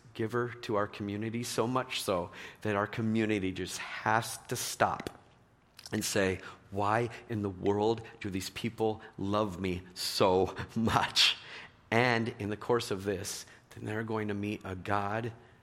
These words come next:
who is lavish and generous and wants us to experience beautiful things and invites us into abundant life and is constantly pursuing us to give us those good things.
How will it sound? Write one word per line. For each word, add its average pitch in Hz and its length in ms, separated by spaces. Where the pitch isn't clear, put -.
who 92 180
is 90 180
lavish 113 720
and 78 220
generous 110 840
and 90 100
wants 104 200
us 101 160
to 98 120
experience 107 600
beautiful 113 460
things 101 420
and 90 100
invites 104 440
us 98 160
into 101 420
abundant 98 580
life 95 320
and 90 120
is - 140
constantly 110 720
pursuing 87 600
us - 200
to - 120
give - 180
us - 240
those 87 320
good 82 240
things. - 440